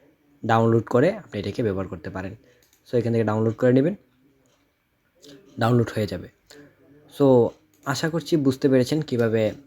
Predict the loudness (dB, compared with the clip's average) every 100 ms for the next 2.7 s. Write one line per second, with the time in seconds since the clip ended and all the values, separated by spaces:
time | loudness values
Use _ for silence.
0 | _ -10 -8 -8 -8 -6 -4 -4 -6 -12
1 | -10 -4 -4 -4 _ _ _ _ -2 2
2 | 2 2 -2 -4 -6 -2 -4